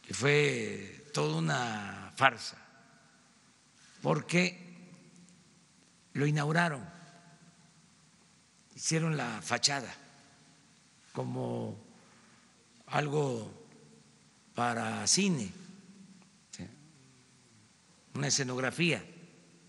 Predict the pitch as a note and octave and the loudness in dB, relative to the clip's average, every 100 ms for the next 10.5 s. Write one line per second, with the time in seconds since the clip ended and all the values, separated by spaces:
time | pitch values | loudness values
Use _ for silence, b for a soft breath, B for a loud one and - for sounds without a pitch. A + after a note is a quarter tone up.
0 | - - - - _ _ - - _ _ | -20 -20 -20 -20 _ _ -20 -20 _ _
1 | _ _ _ _ C3 F3 G3+ - C#3 A#2+ | _ _ _ _ 2 4 2 -4 -4 0
2 | D3+ E3+ D#3+ D3 - - D3 - - - | 0 2 0 -2 -2 -2 -4 -6 -18 -20
3 | - - - - - _ _ _ _ _ | -20 -20 -20 -20 -20 _ _ _ _ _
4 | _ _ _ _ _ - - _ - - | _ _ _ _ _ -20 -20 _ -20 -6
5 | B2+ A2 - - - - - - C3+ A#2+ | -6 -6 -14 -20 -20 -20 -10 -4 -2 0
6 | - E3 E3 F3+ E3 - - - - - | 2 4 4 0 -4 -12 -20 -20 -20 -20
7 | - - - - G#2 F#2+ A#2+ A#2+ D3+ D3 | -20 -20 -20 -10 -2 2 2 2 0 0
8 | E3 A3 - - - - - - - - | -2 -4 -10 -20 -20 -20 -20 -20 -20 -20
9 | - - - - _ _ C3 C#3 E3 D#3+ | -20 -20 -20 -20 _ _ -4 0 2 4
10 | E3 F3+ F#3 C#3+ G#2+ | 4 2 2 0 -2